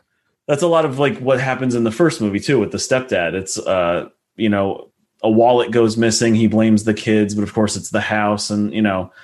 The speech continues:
that sort of thing. And, and he refuses to see,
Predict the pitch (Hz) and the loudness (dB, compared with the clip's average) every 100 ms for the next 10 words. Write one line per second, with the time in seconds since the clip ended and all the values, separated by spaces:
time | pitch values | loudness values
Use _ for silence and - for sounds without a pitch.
0 | _ 120 113 - 104 95 - 92 90 92 | _ -2 0 2 0 0 -2 -4 -2 -6
1 | 90 90 98 104 107 - 120 120 110 104 | -6 -2 2 2 2 2 2 4 2 0
2 | - 92 - 113 107 104 90 | -2 -6 0 4 4 2 -2